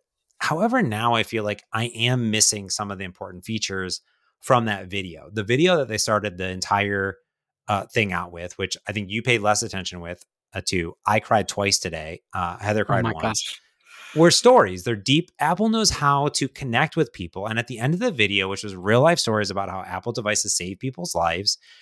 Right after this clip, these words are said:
Speaker 1: which, you know, there's plenty of devices that saves people's lives, but they just know how to tell a story. And I'm a sucker for a story, and it's an emotional bond for me. And I was like, "I need to go buy every single new Apple device ever right now because it's gonna save my life." Now, not because of that, but also because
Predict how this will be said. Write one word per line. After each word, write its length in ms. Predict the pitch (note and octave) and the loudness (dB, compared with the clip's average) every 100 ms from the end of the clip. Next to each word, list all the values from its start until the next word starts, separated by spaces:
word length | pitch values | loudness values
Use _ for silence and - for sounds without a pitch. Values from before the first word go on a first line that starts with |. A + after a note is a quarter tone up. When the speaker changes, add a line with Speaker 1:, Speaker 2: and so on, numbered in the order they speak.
| - - | -20 0
Speaker 1:
which, 240 | - - - | 2 2 0
you 80 | |
know, 60 | A#2 | 2
there's 160 | B2 - | 2 0
plenty 300 | A2 A2 C3+ | -4 -2 -4
of 140 | C3 | -2
devices 380 | C#3 G#2+ - G#2 | 2 4 2 -2
that 140 | - | -6
saves 320 | - F#2 G2 | -4 -2 -4
people's 300 | - A#2+ D#3 | -4 0 2
lives, 340 | F2+ E2 F2 - _ _ - | 2 -2 -4 -8 _ _ -6
but 100 | A2 | 2
they 100 | C3+ | 4
just 160 | E3 | 4
know 100 | F3+ | 0
how 80 | D3+ | 0
to 80 | D3+ | 0
tell 200 | - A2 | 0 0
a 60 | G3+ | 0
story. 500 | - - F2+ D2+ - | -2 0 -2 -4 -4
And 80 | G#2+ | 0
I'm 120 | A2 | 0
a 40 | G2+ | 2
sucker 360 | - A#2 D#3+ | 2 2 -2
for 200 | D#3 E3 | 0 0
a 40 | E3 | 0
story, 560 | - F#2+ E2+ E2+ E2+ _ _ _ | -2 -2 -2 -4 -8 _ _ _
and 60 | G#2+ | -6
it's 100 | G#2+ | -4
an 80 | G2+ | -2
emotional 420 | F#2+ G#2 - F3+ | -2 -2 2 0
bond 440 | A#2+ F#2+ E2 E2 | 2 -2 -2 -10
for 160 | - G2 | -8 -6
me. 220 | F2 E2+ | -6 -6
And 100 | G2 | -4
I 20 | G#2 | 0
was 100 | G2+ | 0
like, 160 | G2 _ | -2 _
"I 220 | A#2 A#2+ | -6 -4
need 220 | C#3+ C3+ C3 | -4 -4 -4
to 80 | |
go 140 | A#2 G#2 | 0 0
buy 340 | E2+ F#2+ F#2+ - | 2 0 0 -4
every 240 | A2+ A2 C3 | -2 0 0
single 280 | - A#2+ G#2+ | -2 -4 -6
new 200 | G2+ G2+ | -6 -6
Apple 260 | G2+ G2+ | -6 -6
device 400 | G2 F2+ F#2 F2+ - - | -8 -4 -2 -4 0 2
ever 180 | A#2+ G2 | 4 2
right 180 | F#2+ F#2 | 0 -4
now 200 | F2 E2+ | -10 -8
because 160 | G#2+ | -6
it's 60 | - | -6
gonna 140 | F#2 | -8
save 260 | - D#3+ G#2+ | 0 2 4
my 100 | G#2+ | 0
life." 200 | E2+ D#2 | -4 -8
Now, 140 | G#2+ F2+ - - _ - | -8 -8 -12 -20 _ 4
not 220 | F#3+ G3+ | 6 6
because 320 | G#3 D3 A2 | 4 4 2
of 80 | F#2+ | 0
that, 180 | F#2 - | -6 -4
but 160 | C#3 - | -4 0
also 280 | D#3+ G#3 C#4+ | 2 4 2
because 560 | C4 C4 D#3 C3 A2 - | 0 0 4 4 4 -2